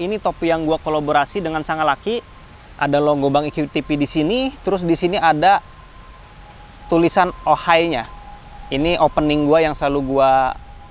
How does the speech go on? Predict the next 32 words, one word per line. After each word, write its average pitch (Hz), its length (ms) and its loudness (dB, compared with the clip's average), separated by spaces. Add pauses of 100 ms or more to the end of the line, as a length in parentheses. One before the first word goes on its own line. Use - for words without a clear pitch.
(140)
sebutkan. 135 560 -4 (400)
Dan 170 240 2
sama, 160 400 0 (720)
untuk 180 240 -2
model 190 240 6
topinya 196 400 2
sama 202 320 2
aja, 208 80 2
cuman 208 320 0
bahannya 175 320 2
di 196 80 -2
sini 190 160 -6
pakai 180 320 -2
bahan 160 320 -2
kanvas 151 400 -4
yang 151 160 -6
memang 147 240 -6
lebih 143 240 -2
tebal, 143 320 0 (400)
dan 143 160 0
di 147 80 0
sini 208 320 -2 (320)
ada 151 240 2
slot 180 240 0
untuk 160 240 -4
ballpoint 135 720 2
juga 131 240 0
atau 139 160 -4
spidol 127 480 -4
juga 127 160 -4
di 117 160 -8
sini. - 160 -14